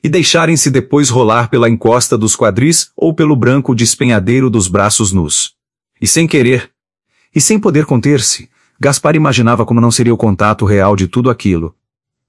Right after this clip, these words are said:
Que delírios não havia de se esconder num beijo as endiabradas covinhas daqueles cotovelos cor-de-rosa. "Então, o senhor não janta,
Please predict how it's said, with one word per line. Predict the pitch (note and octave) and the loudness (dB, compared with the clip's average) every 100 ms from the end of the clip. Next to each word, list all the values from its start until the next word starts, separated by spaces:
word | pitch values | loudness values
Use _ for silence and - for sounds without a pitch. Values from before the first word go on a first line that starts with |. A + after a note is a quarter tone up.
| _ _ | _ _
Que | - | -4
delírios | F#3 C#3+ D3+ D#3 G2+ | 0 2 2 2 2
não | A#2 A#2+ | 2 2
havia | A#2 A#2+ A#2+ | 2 2 0
de | G2 A#2 | 0 0
se | - B2+ | 0 -2
esconder | - C3 A2 A#2 A2 | 0 0 2 2 2
num | B2+ A#2 | 0 2
beijo | C3 D3+ A2+ | 2 0 2
as | A2 G2 | 0 2
endiabradas | A2 A#2+ F#2 F#2+ A2+ A#2+ A2 | 0 0 0 0 2 0 -2
covinhas | - G#2 A#2+ C3+ A2+ | -2 0 0 2 0
daqueles | F#2+ G#2 A2 A2 | 0 -2 0 -2
cotovelos | - B2+ A#2+ A2 A#2+ - | -2 -2 0 0 0 0
cor-de-rosa. | A#2 A2 G#2 F#2+ F2+ E2+ - _ _ _ _ _ _ _ _ _ _ - | 0 0 0 0 0 -4 -12 _ _ _ _ _ _ _ _ _ _ -4
"Então, | A#2+ A2+ G#2 D#2+ - | -2 0 -2 -2 -6
o | |
senhor | - C3 C#3+ | -2 0 2
não | D3 B2 | 2 2
janta, | G#2 C3+ C3 B2 | 2 0 0 -4